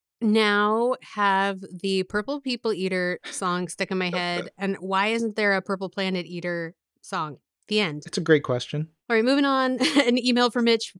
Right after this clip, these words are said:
Speaker 1: It says, "Hello, Ryan and Lorraine. I'm usually a Marvel's pull list emailer, but I've been listening to Twim for a while now, too, and had to say something about Marvel Snap. I love Marvel Snap. I've been playing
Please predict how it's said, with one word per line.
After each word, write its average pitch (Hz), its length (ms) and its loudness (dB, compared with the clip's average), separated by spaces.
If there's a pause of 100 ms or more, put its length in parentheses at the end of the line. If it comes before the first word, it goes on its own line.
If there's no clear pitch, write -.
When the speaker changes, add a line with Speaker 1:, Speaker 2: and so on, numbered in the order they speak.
Speaker 1:
It 202 160 -6
says, 202 580 -4
"Hello, 320 880 4 (100)
Ryan 254 560 2
and 233 180 -2
Lorraine. 180 520 0 (420)
I'm 220 320 4
usually 311 600 0
a 208 120 2
Marvel's 185 460 0
pull 403 300 -4
list 226 320 0
emailer, 185 520 -2
but 302 140 -2
I've 349 160 -4
been 320 120 2
listening 277 340 0
to 220 100 -4
Twim 294 340 2
for 226 140 0
a 190 160 0
while 262 480 0
now, 381 260 2
too, 330 340 -2 (340)
and 240 100 -2
had 196 220 -2
to 254 60 -4
say 214 180 -2
something 208 320 -4
about 180 260 -4
Marvel 160 260 -6
Snap. 185 400 -4
I 262 160 6
love 427 320 4
Marvel 262 320 2
Snap. 185 320 -2
I've 226 160 -2
been 294 140 0
playing 262 320 -4